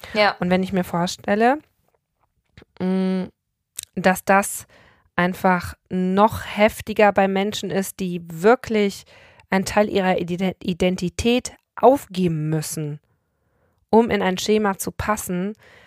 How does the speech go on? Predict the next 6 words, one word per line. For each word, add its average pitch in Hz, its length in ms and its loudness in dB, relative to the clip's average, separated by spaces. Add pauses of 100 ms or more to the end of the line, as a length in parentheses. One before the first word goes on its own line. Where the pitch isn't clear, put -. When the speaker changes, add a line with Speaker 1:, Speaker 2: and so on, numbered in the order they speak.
(240)
Speaker 2:
das 180 300 -6
ist, - 460 -4
ähm, 175 460 -4
das 190 160 -6
sind 190 140 -4
Seelenqualen. 175 840 -2